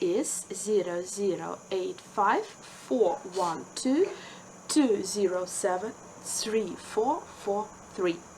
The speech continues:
Це було легко. А спробуйте зараз написати те ж саме про себе. Спробуйте, спробуйте написати або сказати. Спробуйте. А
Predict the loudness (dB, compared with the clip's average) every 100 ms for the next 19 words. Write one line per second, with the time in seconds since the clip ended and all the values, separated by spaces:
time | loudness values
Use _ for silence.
0 | -20 -20 -20 -20 -20 -18 -16 -16 -16 -18
1 | -20 -20 -20 -20 -20 -10 -2 0 4 6
2 | 4 2 -8 -12 -16 -20 -20 -20 -20 -20
3 | -20 -20 -20 -20 -20 -16 -12 -10 -12 -4
4 | 2 2 0 -8 -12 -14 -8 -6 -6 -10
5 | -14 -14 -14 -14 -10 -10 -10 -18 -16 -12
6 | -10 -8 -6 -6 -8 -14 -12 -12 -14 -16
7 | -20 -20 -20 -20 -20 -20 -20 -20 -20 -18
8 | -18 -18 -16 -4 0 0 -2 -4 -4 -2
9 | -4 -6 -6 -6 -6 -4 -2 -2 -2 -4
10 | -6 -6 -8 -18 -20 -14 -2 -2 -2 -12
11 | -18 -18 -18 -18 -18 -6 4 6